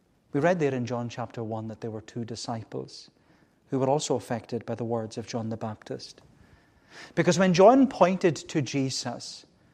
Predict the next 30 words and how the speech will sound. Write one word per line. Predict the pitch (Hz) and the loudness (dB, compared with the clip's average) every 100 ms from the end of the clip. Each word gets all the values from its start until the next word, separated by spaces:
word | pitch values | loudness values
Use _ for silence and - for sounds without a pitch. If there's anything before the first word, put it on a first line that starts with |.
| _ - | _ -6
and | 139 | -4
said, | - 151 135 | 0 -2 0
"Behold | 151 127 - 156 170 180 | 0 0 2 4 6 6
the | 165 | 4
Lamb | 139 139 147 156 | 4 4 2 2
of | 135 - | -2 0
God | 120 123 123 | 0 0 -2
who | |
takes | 123 - 143 139 - | -6 -4 -4 -2 -4
away | 123 123 123 | -2 -2 -2
the | 120 | -4
sin | - 139 127 | -4 -4 -4
of | 120 | -4
the | 123 | -4
world," | 113 110 113 123 - _ - - - _ _ - | -4 -4 -4 -10 -16 _ -20 -20 -20 _ _ 0
we | 165 | 6
read | 196 254 | 6 8
there | 247 175 | 8 6
in | 151 | 4
John | 143 143 131 | 4 4 4
one | 120 139 | 2 2
that | 135 | 0
they | 151 | -2
followed | 139 - 165 170 151 | -2 0 4 4 2
Jesus. | 123 127 113 - 123 170 | 0 -6 -6 -8 -6 -4
In | 165 | 4
fact, | 214 220 | 4 6
they | 220 | 4
followed | - 240 302 294 | 10 12 12 6
Jesus | 151 165 170 - 147 - | 4 2 2 0 -2 -2